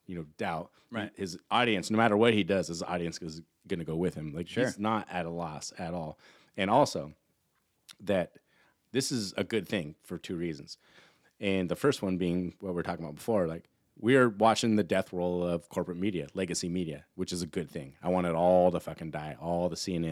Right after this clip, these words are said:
Speaker 1: Ns. I want Fox to die, M S N B C, 'cause you guys are, you're, you're, you're bought and sold. You're corrupt. You, you lie. You're wrong. You're wrong about every issue.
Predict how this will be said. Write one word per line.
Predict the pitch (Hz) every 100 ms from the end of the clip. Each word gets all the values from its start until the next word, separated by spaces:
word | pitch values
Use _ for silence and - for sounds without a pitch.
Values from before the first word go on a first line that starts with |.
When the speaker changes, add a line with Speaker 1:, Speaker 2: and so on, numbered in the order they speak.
| 76
Speaker 1:
Ns. |
I | 73
want | 82 82 87 -
Fox | 85 85 -
to | 87
die, | 90 82
M | 65 76
S | -
N | 80
B | 80
C, | - 80 78 _ - _ _
'cause | 90 80 -
you | 90
guys | 95 90 90 76 - -
are, | 90 87 85 - _ _ _ _ _ _ _ _ _ _ -
you're, | 101 101 - _ _ -
you're, | 113 101 85 -
you're | 110
bought | 113 113
and | 95
sold. | - 101 78 _ -
You're | 90 85 - -
corrupt. | 95 101 113 - 101
You, | 87 -
you | 107 92
lie. | 82 87 80 87 104 104
You're | 95 80
wrong. | 85 80 80 98 104 _ -
You're | 85
wrong | 87 90
about | 87 80 -
every | 90 101 87
issue. | 85 87 95